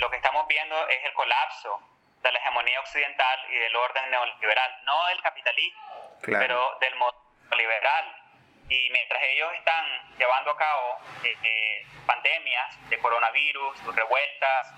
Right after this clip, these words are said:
Speaker 1: sus, este, encierros de la economía, sus paros de la economía, etcétera, pues básicamente lo que está ocurriendo es que se está instalando la agenda del nuevo orden mundial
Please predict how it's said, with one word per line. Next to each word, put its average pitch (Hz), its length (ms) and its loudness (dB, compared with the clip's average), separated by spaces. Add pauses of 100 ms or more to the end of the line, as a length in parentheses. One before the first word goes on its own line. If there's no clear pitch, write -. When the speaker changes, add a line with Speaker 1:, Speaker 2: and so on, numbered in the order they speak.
(600)
Speaker 1:
sus, 120 540 0
este, 107 920 -2 (680)
encierros 147 680 0
de 120 180 2
la 113 100 2
economía, 131 460 0
sus - 160 -12
paros 147 320 4
de 139 60 0
la 127 80 0
economía, 131 500 0 (360)
etcétera, 139 640 0 (460)
pues 139 140 2
básicamente 160 640 0
lo 156 100 2
que - 80 0
está 143 160 2
ocurriendo 147 400 0
es - 60 -14
que 143 80 -2
se 147 100 -8
está 135 140 2 (320)
instalando 123 840 0 (640)
la 131 100 4
agenda 147 440 0
del 131 100 -4
nuevo 131 320 4
orden 131 280 0
mundial 123 400 0